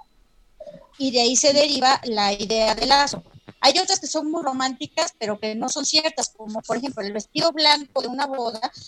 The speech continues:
no tiene que ver nada ni con pureza, virginidad, ni nada de eso. Simplemente se le ocurrió a la reina Victoria cuando ciento cuarenta, que era lo que quería hacer para cambiar la moda, porque en, en ese entonces toda la realeza se casaba de plateado.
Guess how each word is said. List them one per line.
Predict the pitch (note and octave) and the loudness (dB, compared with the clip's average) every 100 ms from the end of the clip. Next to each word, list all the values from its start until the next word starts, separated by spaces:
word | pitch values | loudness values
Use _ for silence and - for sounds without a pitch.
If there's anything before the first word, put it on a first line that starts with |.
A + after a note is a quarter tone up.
| _ | _
no | A#3+ D4+ | 0 0
tiene | E4 F4 F4 | 0 -2 -2
que | - | 0
ver | D#4 D4+ | 0 0
nada | C#4 C4 C#4+ | 0 0 -2
ni | C#4+ | -2
con | C4 G#3+ | -4 -6
pureza, | - G3+ G#3+ G#3+ C4 | -6 -4 -2 -2 -2
virginidad, | B3 F3+ F#3 F#3 F#3+ A#3+ - | -4 -6 -8 -6 -2 -2 -2
ni | G#3+ | -6
nada | G#3+ G#3+ G#3+ G3+ | 2 4 4 0
de | |
eso. | E3 - - _ _ _ _ | -4 -6 -8 _ _ _ _
Simplemente | - E4+ G4+ E4 D#4 E4 | -4 -2 0 0 0 -2
se | D4+ C#4 | -2 -2
le | A3+ | -4
ocurrió | B3 B3 | -4 0
a | D4 | 2
la | C#4 | 4
reina | C#4 D4+ D#4 | 2 -2 -6
Victoria | C4 - - C4+ | -8 -12 -2 -2
cuando | A#3+ G3+ G3 _ _ _ _ _ _ _ _ | -2 -8 -14 _ _ _ _ _ _ _ _
ciento | - A3+ A#3 | -16 -14 -10
cuarenta, | G3+ G3 G#3+ G3+ A4 - _ _ _ _ _ _ | -8 -6 -8 -6 -6 -8 _ _ _ _ _ _
que | C#4 | 4
era | D#4+ | 6
lo | E4 | 4
que | D#4+ A#3 | 2 -2
quería | B3 B3 D#4 | 2 2 2
hacer | D4 D4+ A4 - _ _ _ _ _ _ | 2 2 2 -2 _ _ _ _ _ _
para | B3 A#3+ A#3 | 4 4 4
cambiar | C4 C4 D4 | 2 4 2
la | D#4+ D#4 | 4 2
moda, | D4 D#4 D4 B3+ | 2 0 2 0
porque | A3 - | -2 -6
en, | A3+ A#3+ | -6 -8
en | B3+ | -6
ese | C#4 E4 | -4 -4
entonces | C#4+ D4 D4+ C#4+ | -4 -4 -4 0
toda | C#4 C#4 | 2 4
la | C#4 B3+ | 2 -2
realeza | A#3 A3+ - A#3 | -2 -4 -4 -6
se | A#3 | -8
casaba | - G3+ A3+ G#3+ | -10 -8 -8 -8
de | A3 - | -10 -6
plateado. | G3+ - - F#3+ | -10 -8 -10 -10